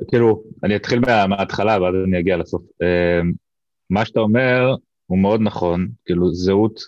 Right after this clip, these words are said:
זה, אני חושב שזה מטרה של כל קבוצה. אני חושב שזה אבל משהו שנורא, נורא קשה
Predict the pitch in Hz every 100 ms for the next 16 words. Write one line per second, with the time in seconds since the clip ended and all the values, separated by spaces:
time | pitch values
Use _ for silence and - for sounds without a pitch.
0 | _ - 85 92 90 87 85 85 - 92
1 | 98 90 87 87 92 87 92 95 87 92
2 | 90 87 82 82 98 - _ _ _ 87
3 | 113 104 117 101 98 92 92 90 - -
4 | _ _ _ _ _ _ _ _ 98 107
5 | 127 117 95 87 85 95 110 113 107 95
6 | 107 107 101 90 - 110 123